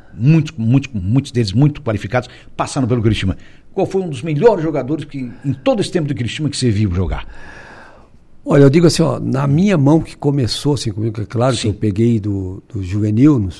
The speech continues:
Speaker 2: né, que já era com o falecido Fumanchu, que também tinha
Speaker 1: Certo.
Speaker 2: um olho que, né?
Speaker 1: Lembrança do Fumanchu,
Speaker 2: E,
Speaker 1: grande figura.
Speaker 2: e
Speaker 1: Uhum.
Speaker 2: eu não canso de dizer aí que o melhor jogador em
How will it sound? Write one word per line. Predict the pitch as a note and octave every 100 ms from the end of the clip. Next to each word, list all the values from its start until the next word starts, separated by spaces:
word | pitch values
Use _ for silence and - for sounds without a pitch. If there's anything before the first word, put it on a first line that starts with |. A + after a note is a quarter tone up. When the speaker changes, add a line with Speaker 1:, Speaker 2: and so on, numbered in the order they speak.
| -
Speaker 2:
né, | A2 G#2
que | G#2 G2
já | G2
era | G#2
com | G#2
o |
falecido | - A2 - A2+
Fumanchu, | F#2+ A2 G#2 G2+ C#3+ D3
que | -
também | G2+ A2
tinha | G#2 A#2+
Speaker 1:
Certo. | G#2+
Speaker 2:
um | A#2
olho | D3 C#3+ A#2
que, | - G#2+
né? |
Speaker 1:
Lembrança | A2+ G#2+ C3 -
do | G#2+
Fumanchu, | - G#2 G2+ A2+
Speaker 2:
E, | C3
Speaker 1:
grande | D#3 C#3+
figura. | F#2 E2+ D2 -
Speaker 2:
e | B2 B2+ B2 B2 B2 B2 A#2 A2+ A2+ - _ -
Speaker 1:
Uhum. | F2+ E2
Speaker 2:
eu | B2+ D3+ G#3 A3+
não | A3 G#3
canso | A#3 - G3
de | G3+
dizer | F3+ C#3+ E3+ C#3+
aí | A#2
que | A#2+
o |
melhor | A2+ C3 B2 F3+ G#3+
jogador | B2 E3+ F3 F3 A2 C#3 C3
em | A2 G#2+